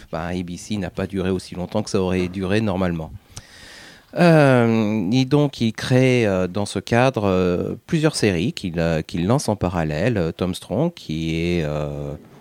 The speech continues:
on va dire, euh, le héros lumineux, euh, un peu un mix de Doc Savage, euh, de... Il est, il est plus de l'ordre de Doc Savage, en fait.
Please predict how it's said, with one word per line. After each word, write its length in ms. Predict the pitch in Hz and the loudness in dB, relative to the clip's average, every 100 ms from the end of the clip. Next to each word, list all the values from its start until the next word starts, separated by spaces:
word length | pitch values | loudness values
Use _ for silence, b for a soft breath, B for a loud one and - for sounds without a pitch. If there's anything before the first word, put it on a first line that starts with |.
| - | -10
on 80 | 78 | -8
va 160 | 71 76 | -6 -6
dire, 380 | 76 78 82 71 | -8 -6 -6 -8
euh, 200 | 69 71 | -8 -8
le 840 | 73 73 71 69 69 67 65 58 | -8 -8 -6 -8 -8 -10 -10 -10
héros 480 | 78 76 85 85 87 | -10 -6 -4 -2 -4
lumineux, 500 | 87 87 90 87 92 | -4 -6 -6 -4 -4
euh, 1160 | 95 104 107 107 104 98 87 82 87 92 92 90 B B - | -2 -2 0 0 0 0 0 -2 -4 -6 -6 -8 B B -6
un 120 | 87 | -6
peu 840 | - 98 98 101 98 98 95 95 B B B - | -2 0 2 4 4 2 2 0 B B B -4
un 180 | 87 95 | -2 0
mix 520 | 104 104 107 - - | 0 0 -2 -4 -2
de 960 | 92 87 92 87 87 85 82 85 85 85 | -2 0 -2 0 0 -2 -2 -4 -4 -4
Doc 200 | 87 - | -6 -4
Savage, 840 | - 85 82 92 92 95 92 92 87 | -4 -4 -2 0 0 0 -2 -4 -4
euh, 640 | 85 85 82 82 82 80 82 | -2 -2 -4 -4 -4 -6 -6
de... 480 | 80 80 78 78 78 95 b b b - - | -6 -4 -4 -6 -10 -14 b b b -14 -10
Il 240 | 80 113 117 | -6 -2 -2
est, 80 | 117 | 0
il 100 | 120 | -2
est 40 | |
plus 220 | 117 190 - | -2 -6 0
de 100 | 139 | 2
l'ordre 320 | 143 135 113 | 2 0 -2
de 140 | 107 | -2
Doc 200 | 104 107 | -2 -4
Savage, 420 | - 95 95 80 | -4 -4 -2 -4
en 100 | 76 | -8
fait. 240 | - - | -10 -12